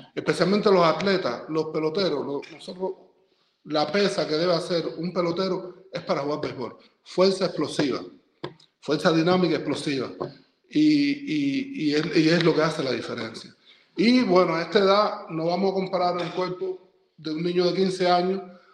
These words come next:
con un cuerpo de un, de un atleta ya maduro con veinte, veinticinco años. Las cargas tienen que ir bien dosificadas, bien reglamentadas,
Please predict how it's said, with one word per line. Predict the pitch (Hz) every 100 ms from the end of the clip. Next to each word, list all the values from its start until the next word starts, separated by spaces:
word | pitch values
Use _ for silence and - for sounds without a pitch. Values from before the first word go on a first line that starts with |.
| _
con | 160
un | 160
cuerpo | 160 175 175 175 160
de | 151 151
un, | 151 170 160 156 143
de | 165
un | 170 160
atleta | 156 156 185 165 151
ya | 160
maduro | 156 156 170
con | 151 143
veinte, | 151 156 143
veinticinco | 127 127 143 139 135 143
años. | 131 - _ _ _ -
Las | 147 139
cargas | - 165 175
tienen | 170 165 165
que | 170
ir | 165 165
bien | 160 170
dosificadas, | 165 160 165 151 139 165 151
bien | 139 151 151
reglamentadas, | 151 156 139 165 170 165